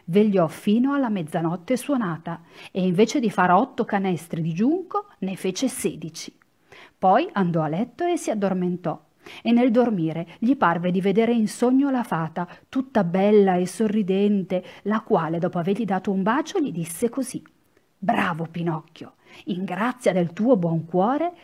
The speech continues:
io ti perdono tutte le monellerie che hai fatto fino a oggi. I ragazzi che assistono amorosamente i propri genitori nelle loro miserie e nelle loro infermità meritano sempre gran lode e grande affetto,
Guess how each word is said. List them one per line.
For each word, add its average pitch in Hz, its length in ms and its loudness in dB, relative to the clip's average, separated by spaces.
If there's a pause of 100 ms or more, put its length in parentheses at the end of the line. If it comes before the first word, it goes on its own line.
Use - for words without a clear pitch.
(180)
io 202 320 2
ti 233 120 -4
perdono 170 800 -2
tutte 320 440 -2
le 185 140 0
monellerie 175 720 2
che 233 160 -4
hai 156 100 -4
fatto - 420 -8
fino 254 280 -4
a 226 80 -4
oggi. - 360 -14 (520)
I 190 120 2
ragazzi 180 540 0
che 196 120 -4
assistono 208 560 -4
amorosamente 196 800 -2
i 190 60 2
propri 214 300 -2
genitori 202 600 0
nelle 180 240 0
loro 233 240 2
miserie 190 600 2
e 170 60 2
nelle 175 220 0
loro 214 200 2
infermità 190 760 -2 (400)
meritano 180 600 0
sempre 262 560 -2
gran 214 400 0
lode 160 400 -2 (180)
e 185 120 -2
grande 262 560 2
affetto, - 720 -6